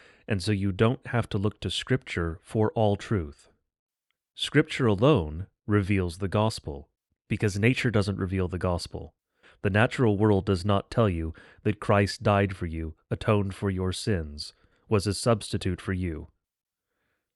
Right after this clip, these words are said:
There's nowhere to find that in creation.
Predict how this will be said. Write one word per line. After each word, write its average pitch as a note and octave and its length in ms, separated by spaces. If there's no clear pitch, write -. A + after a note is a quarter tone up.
There's A2 300
nowhere C3 300
to G#2 100
find G#2 340
that F#2 260
in G2 280
creation. F2+ 680